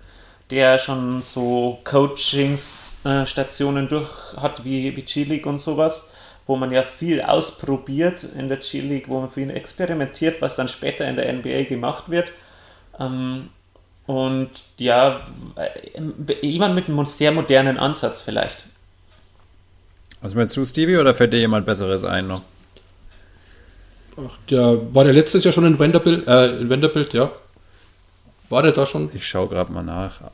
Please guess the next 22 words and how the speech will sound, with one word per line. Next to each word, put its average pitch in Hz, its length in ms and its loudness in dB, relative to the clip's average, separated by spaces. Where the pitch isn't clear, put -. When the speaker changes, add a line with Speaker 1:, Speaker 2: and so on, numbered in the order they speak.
Speaker 3:
Weil 110 100 -2
dann 117 160 2
hätte 127 220 2
ja 123 80 6
Darius 131 440 8
Garland 135 380 6
schon 123 240 4
trainiert. 135 320 4
Speaker 2:
Ähm, 131 840 -4
seit 95 320 -12
wann 92 160 -6
ist 104 220 -10
er 123 100 -2
da? 135 500 -4
April 139 380 0
zweitausendneunzehn. 104 960 0
Also 98 280 -2
erst, 95 580 -4
äh, 95 480 -2
seit 98 300 -4
Saisonende. 92 600 -4
Speaker 3:
Ja, 117 260 -4